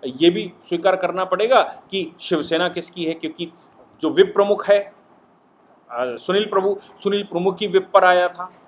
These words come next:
लेकिन सवाल यहाँ पर ये भी technical फंस रहा है कि किसी विधानसभा के अंदर की कार्रवाई के लिए कोई विप जारी नहीं हुई थी, बाहर बैठक के लिए कोई विप होती नहीं है। तो ये बैठक करने के लिए जो कि, जो जारी किया गया था, उसके आधार पर एंटी defection law विधानसभा का अध्यक्ष कैसे, उपाध्यक्ष कैसे कर देगा?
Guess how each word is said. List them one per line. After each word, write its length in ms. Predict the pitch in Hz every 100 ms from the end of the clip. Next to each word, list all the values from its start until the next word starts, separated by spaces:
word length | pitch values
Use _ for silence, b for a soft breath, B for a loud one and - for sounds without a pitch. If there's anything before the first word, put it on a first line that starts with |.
| b _
लेकिन 360 | 139 175 190 214
सवाल 340 | - 190 202
यहाँ 160 | 196 175
पर 140 | 196
ये 120 | 147 147
भी 100 | 190
technical 360 | 185 202 208
फंस 220 | 196 196
रहा 120 | 214 214
है 160 | 214 B - -
कि 140 | 214 _
किसी 300 | 185 - 226
विधानसभा 680 | 165 143 165 190 180 170 180
के 160 | 214
अंदर 480 | 220 - 175 180 202
की 160 | 196 220
कार्रवाई 440 | - 160 160 185
के 140 | 190 202
लिए 120 | 208
कोई 160 | 190
विप 180 | 180 175 147
जारी 200 | 143 175
नहीं 160 | 190
हुई 160 | 180 208
थी, 240 | 226 190 -
बाहर 220 | 160 202
बैठक 520 | - - 160 220 -
के 100 | 196
लिए 220 | 180 175
कोई 160 | 185 180
विप 200 | 156 - 110
होती 220 | 107 143
नहीं 200 | 143 131
है। 80 | 127 B B
तो 60 | 208
ये 120 | 208
बैठक 500 | - - 160 220 233
करने 260 | 214 202 208
के 120 | 190
लिए 160 | 190 185
जो 160 | 170
कि, 240 | 160 170 135
जो 240 | 143 135 120
जारी 180 | 131 139
किया 220 | 135 131
गया 140 | 160
था, 80 | 208
उसके 320 | 208 - -
आधार 220 | 165 160
पर 120 | - 202
एंटी 200 | 180 175
defection 380 | 160 202 -
law 140 | 180 185
विधानसभा 400 | 139 120 135 143
का 100 | 147
अध्यक्ष 220 | 147 -
कैसे, 280 | 165 143 160
उपाध्यक्ष 420 | 151 151 147 143
कैसे 260 | 165 160 165
कर 100 | 156
देगा? 320 | 180 107